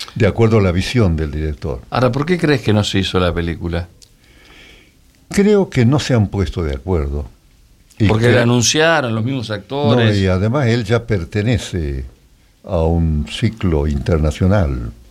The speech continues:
Speaker 1: donde ya, eh,
Speaker 2: ¿Quién, Cifrón?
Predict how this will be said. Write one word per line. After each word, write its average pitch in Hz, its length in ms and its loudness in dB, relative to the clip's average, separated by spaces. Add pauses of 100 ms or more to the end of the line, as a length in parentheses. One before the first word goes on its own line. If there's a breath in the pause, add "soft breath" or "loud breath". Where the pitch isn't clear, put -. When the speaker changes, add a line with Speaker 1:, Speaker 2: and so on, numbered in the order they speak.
(720 loud breath)
Speaker 1:
donde 82 360 2
ya, 90 420 2
eh, 76 240 -2
Speaker 2:
¿Quién, 101 160 2
Cifrón? 110 560 2